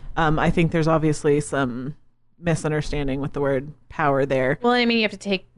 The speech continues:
Speaker 2: everything in context.
Speaker 1: Right.
Speaker 2: Like, power doesn't mean super strength. There's a lot of things it doesn't
Speaker 1: Right.
Speaker 2: mean. And so
Speaker 1: Right.
Speaker 2: in order to understand what that means, you have to look at the whole of Scripture.
Speaker 1: Right.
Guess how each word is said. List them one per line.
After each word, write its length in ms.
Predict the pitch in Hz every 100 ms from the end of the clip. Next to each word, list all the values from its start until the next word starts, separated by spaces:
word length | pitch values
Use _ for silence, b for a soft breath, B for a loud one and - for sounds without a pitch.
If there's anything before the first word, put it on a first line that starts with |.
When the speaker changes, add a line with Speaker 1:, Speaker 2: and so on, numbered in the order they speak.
| 170 -
Speaker 2:
everything 540 | - 170 170 170 165
in 120 | 156 160
context. 760 | 170 165 160 139 165 - -
Speaker 1:
Right. 360 | 196 147 131 -
Speaker 2:
Like, 340 | 175 156 - -
power 360 | - 170 160 165
doesn't 280 | 156 165 160
mean 200 | 160 160
super 320 | - 165 160
strength. 380 | - 160 143 -
There's 160 | 175
a 40 | 185
lot 120 | 175
of 80 | 170
things 240 | 185 170
it 60 | 170
doesn't 220 | 165 180
Speaker 1:
Right. 160 | 175
Speaker 2:
mean. 360 | 190 185 160 156
And 160 | 165 170
so 200 | 165 160
Speaker 1:
Right. 80 |
Speaker 2:
in 80 | 180
order 220 | 170 165
to 140 | 165 165
understand 680 | 165 165 - - 165 160
what 200 | 160 160
that 180 | 160 147
means, 320 | 160 156 160 175
you 80 |
have 220 | 160 151 -
to 160 | 160
look 300 | 156 156 156
at 160 | 143 -
the 100 | 151
whole 220 | 165 143
of 80 | 143
Scripture. 680 | - 143 - - - - -
Speaker 1:
Right. 360 | 170 117 -